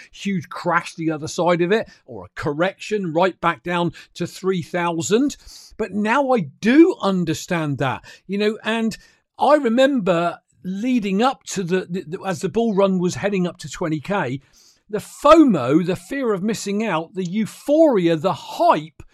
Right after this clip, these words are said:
was mental. It was just mental. I'll never forget it.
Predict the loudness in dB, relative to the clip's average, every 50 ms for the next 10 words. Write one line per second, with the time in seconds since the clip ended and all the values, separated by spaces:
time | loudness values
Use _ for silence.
0 | _ _ _ _ -8 -2 0 0 0 0 -2 -8 -10 -10 -12 -12 -8 -6 -4 -2
1 | 0 0 2 2 2 2 2 -2 -4 -4 -2 -2 0 0 0 -2 -4 _ _ _
2 | _ -10 -10 -8 -6 -8 -8 -8 -10 _ _ -6 -4 -4 -4 -4 -8 -10 -10 -6
3 | -4 -4 -4 -4 -6 -6 -6 -6 -4 -2 -2 -2 -2 -2 -2 -4 -4 -4 -6 -4
4 | -4 -2 -2 -2 -4 -4